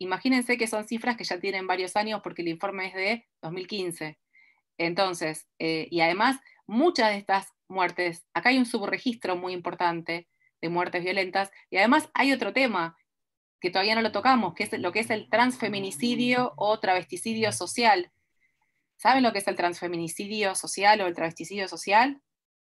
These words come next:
Eh, en Argentina está bastante extendido porque hay una fuerte militancia para visibilizarlo, eh, y es la muerte de las personas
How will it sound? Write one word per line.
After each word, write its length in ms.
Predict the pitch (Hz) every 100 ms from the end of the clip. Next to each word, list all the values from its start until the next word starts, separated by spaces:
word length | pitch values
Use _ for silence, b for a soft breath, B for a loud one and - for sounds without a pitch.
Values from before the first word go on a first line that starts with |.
| _ _ _ _ _ _ _ _ _ _ _ _ _ _ _ _ _ _ _ b b b b b _
Eh, 800 | 185 180 175 170 165 165 156 - _ _ _ _
en 100 | 196
Argentina 960 | 202 202 226 285 277 262 262 294 320 - _ -
está 360 | 175 208 208
bastante 480 | 208 175 - 214 220
extendido 420 | 214 196 202 233
porque 180 | 190 185
hay 60 | 202
una 160 | 196
fuerte 280 | 185 208 208
militancia 640 | 196 175 170 208 202 208
para 180 | 196 165
visibilizarlo, 1000 | 165 170 180 190 202 208 185 190 196 208 b b b b b _ -
eh, 520 | 170 165 165 160 -
y 200 | - 226
es 180 | 269 -
la 160 | 214
muerte 800 | 226 269 285 247 - 233 254 - -
de 80 |
las 140 | 196 180
personas 680 | 185 190 233 214 175 170